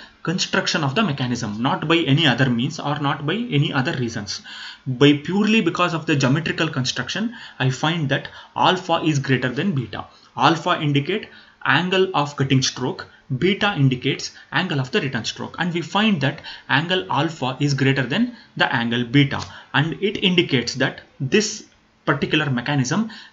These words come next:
generates a quick return mechanism or it generates a quick return motion. That's the idea behind the drag link mechanism. As simple as that, right? So E one to E two, it consumes less time in the return stroke,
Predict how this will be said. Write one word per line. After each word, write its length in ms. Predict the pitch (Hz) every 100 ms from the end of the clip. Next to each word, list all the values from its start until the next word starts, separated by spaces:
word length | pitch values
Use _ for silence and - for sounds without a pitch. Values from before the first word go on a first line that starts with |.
| 135
generates 440 | 123 131 196 214 -
a 60 |
quick 240 | - 143 139
return 340 | 127 226 294 - - _ 139
mechanism 540 | 139 120 113 110 98 - -
or 100 | 151
it 140 | 175 139
generates 480 | 135 180 127 - - 151
a 60 |
quick 280 | 143 233 240 -
return 400 | 139 131 220 269 -
motion. 400 | 131 120 107 98 -
That's 200 | - -
the 240 | - - - -
idea 320 | 151 156 143
behind 420 | 131 127 175 247 - - -
the 80 | 139
drag 320 | 123 123 135
link 180 | 131 196 -
mechanism. 500 | 131 123 104 98 95 - _ _ -
As 200 | 156 139
simple 300 | - 120 123
as 180 | 202 208
that, 180 | 113 92 - _ _
right? 160 | 165 - - - -
So 400 | - 147 143 139 - -
E 160 | 165 202
one 240 | 202 196
to 100 | 196 -
E 200 | 151 135
two, 240 | 202 - - -
it 160 | 139
consumes 460 | 147 147 139 156 139
less 240 | 123 131
time 320 | - 131 151 233
in 120 | 139
the 60 | 127
return 260 | 120 117
stroke, 360 | - - 208